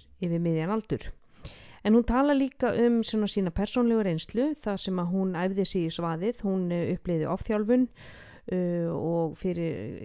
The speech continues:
já, árið tvö þúsund og sex og þegar hún var mikið að hlaupa,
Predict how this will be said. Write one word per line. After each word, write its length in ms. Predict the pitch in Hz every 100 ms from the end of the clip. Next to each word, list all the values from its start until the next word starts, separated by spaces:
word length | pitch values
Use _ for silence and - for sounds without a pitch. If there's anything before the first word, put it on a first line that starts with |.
| 120
já, 100 | 160
árið 240 | 147 156 -
tvö 100 | 180 175
þúsund 240 | 165 -
og 320 | 147 135 -
sex 380 | - 220 254 - - - - - - _ - _ - - - 226
og 160 | 175
þegar 200 | - 170
hún 100 | 170
var 160 | 170 170 170
mikið 220 | 165 143
að 100 | 156
hlaupa, 320 | 202 214 226